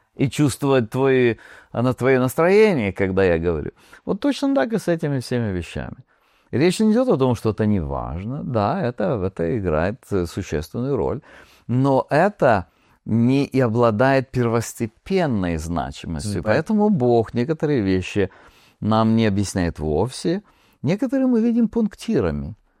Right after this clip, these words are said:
Speaker 1: И вот в том числе вот этот вопрос Ордо Салютус. Теперь, сказав все это, мы можем прийти к тому, чтобы проанализировать немножко, как люди понимают или понимали в истории, а, вот этот процесс спасения. Для того, чтобы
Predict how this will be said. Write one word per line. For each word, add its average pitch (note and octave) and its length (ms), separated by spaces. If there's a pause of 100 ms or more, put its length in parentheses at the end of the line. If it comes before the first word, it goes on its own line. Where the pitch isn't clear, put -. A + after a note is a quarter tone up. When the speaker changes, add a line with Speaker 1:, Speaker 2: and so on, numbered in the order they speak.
(260)
Speaker 1:
И - 60
вот E3+ 160
в - 40
том F#3+ 160
числе C#3 440
вот A2 160
этот G#2+ 260
вопрос F#2+ 460
Ордо E2 300
Салютус. - 600 (240)
Теперь, C#3 560
сказав C3 500
все E3+ 140
это, F3+ 360 (720)
мы C3 160
можем D#3 340
прийти A#2+ 400
к - 80
тому, A#2 280
чтобы F#2 960
проанализировать A2 760
немножко, G2+ 420
как G#2 280
люди G2 300
понимают G2 1000
или E2+ 140
понимали G2+ 720
в F2 80
истории, F2+ 640 (480)
а, F2+ 420
вот E2+ 240
этот D#2 260
процесс D2 380
спасения. A1+ 560
Для C3+ 200
того, F#3 180
чтобы B2+ 420